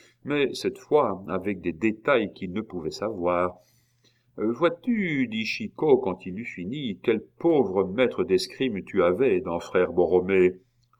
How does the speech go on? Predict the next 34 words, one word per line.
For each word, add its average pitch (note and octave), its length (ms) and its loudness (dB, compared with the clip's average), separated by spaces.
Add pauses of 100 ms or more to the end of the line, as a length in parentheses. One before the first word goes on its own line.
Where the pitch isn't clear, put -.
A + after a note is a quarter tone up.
(320)
Monsieur F#2+ 300 -10
Briquet, G2 540 2 (280)
fit - 220 -10
le F#3 100 -4
petit F#2+ 340 -10
Jacques, C3+ 440 -2 (320)
il B2 100 -2
ne G#2+ 120 -4
faut D#3 200 -2
pas G#2 200 2
dire A#2+ 280 -2
du G#2+ 160 -4
mal C3 280 0
des G#2 120 2
morts. A#2 580 4 (920)
Non, G#2+ 220 -2
mais C#2+ 240 -8
avoue A#2+ 340 -2
une G2 80 -4
chose. F2+ 540 4 (520)
Laquelle ? G2+ 640 -2 (680)
C'est F#2+ 200 -4
que B2+ 160 4
Borromée F#2+ 720 2
tirait E2+ 300 -4
moins D#2+ 260 -6
bien G2 380 -6
que F2+ 140 -10
celui F2 380 -6
qui - 140 -10
l'a - 140 0
tué. B2+ 500 0 (800)
C'est - 220 -8
vrai. F#2+ 360 0